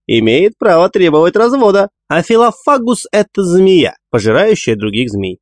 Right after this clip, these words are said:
"Будем надеяться, что она пожрёт всех твоих", сказала жена, рассеянно переставляя лампу. "Ну а как ей это удаётся? Она очаровывает их?"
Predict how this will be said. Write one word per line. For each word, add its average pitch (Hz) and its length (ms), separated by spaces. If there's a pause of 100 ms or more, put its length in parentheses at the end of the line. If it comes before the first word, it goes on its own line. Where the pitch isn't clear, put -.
(180)
"Будем 156 500
надеяться, 127 640
что - 280
она 123 320
пожрёт 131 400
всех - 300
твоих", 107 360 (260)
сказала 160 560
жена, 101 420 (240)
рассеянно 156 720
переставляя 98 760
лампу. 90 380 (300)
"Ну 202 100
а 226 80
как 294 200
ей 240 220
это 175 140
удаётся? 143 640 (360)
Она 202 460
очаровывает 240 720
их?" 113 120